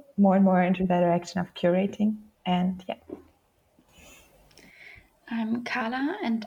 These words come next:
Speaker 2: I'm studying in Berlin Scandinavistic and European ethnology. And I'm writing a lot of stuff, um, lyrics, yeah, and also short stories, and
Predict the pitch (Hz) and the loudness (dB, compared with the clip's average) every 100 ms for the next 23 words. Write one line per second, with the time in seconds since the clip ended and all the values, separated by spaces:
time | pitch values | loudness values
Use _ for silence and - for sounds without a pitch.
0 | - 226 220 220 - 233 220 226 226 220 | -8 -10 -6 -8 -6 -6 -4 -4 -4 -8
1 | 214 220 226 226 - - - _ - - | -8 -6 -6 -6 -14 -20 -20 _ -20 -6
2 | 226 214 214 220 220 220 214 - 208 202 | -4 -2 -4 -6 -8 -10 -12 -10 -8 -8
3 | 202 214 220 - 214 220 240 226 220 220 | -8 -10 -10 -10 -8 -8 -8 -8 -4 -4
4 | 254 359 - - - - - - _ _ | -2 -6 -6 -18 -20 -20 -20 -20 _ _
5 | 226 214 208 202 208 _ 208 214 226 226 | -4 -2 -4 -6 -12 _ -10 -6 -6 -4
6 | 233 226 220 220 214 - 214 220 - - | -4 -4 -6 -8 -8 -8 -8 -10 -16 -14
7 | 202 196 196 208 - _ _ _ _ _ | -12 -10 -10 -12 -18 _ _ _ _ _
8 | _ 226 220 214 214 220 - - _ - | _ -6 -4 -4 -8 -12 -14 -16 _ -12
9 | 208 220 - 339 202 202 214 - - - | -10 -10 -10 -10 -8 -10 -10 -14 -16 -14
10 | 220 - 214 - 214 214 - 220 226 226 | -10 -6 -4 -4 -4 -8 -8 -8 -8 -10
11 | 220 - 202 233 | -12 -12 -10 -8